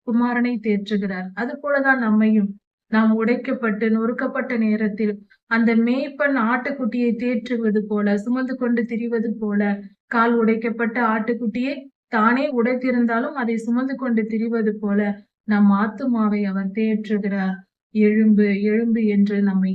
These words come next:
தேற்றி, ஆற்றி அவர் கொண்டு வருகிறார். அவருடைய நாமத்தின் நிமித்தம் நம்மை நீதியின் பாதையில் நடத்துகிறார். உலகத்தார் நம்மை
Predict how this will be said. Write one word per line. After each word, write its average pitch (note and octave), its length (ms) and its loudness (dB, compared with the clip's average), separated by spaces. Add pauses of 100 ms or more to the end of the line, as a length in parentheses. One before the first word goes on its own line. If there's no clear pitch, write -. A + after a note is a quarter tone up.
(120)
தேற்றி, A#3 520 -2 (280)
ஆற்றி G#3+ 380 -2 (360)
அவர் F#3+ 280 -2
கொண்டு F#3+ 280 2
வருகிறார். F#3 540 -6 (420)
அவருடைய C#4 520 2
நாமத்தின் C#4+ 720 0
நிமித்தம் A#3 500 2
நம்மை G#3 320 2
நீதியின் C4+ 520 0
பாதையில் G#3 480 2
நடத்துகிறார். F#3+ 640 -2 (420)
உலகத்தார் A#3+ 640 0
நம்மை G#3 260 2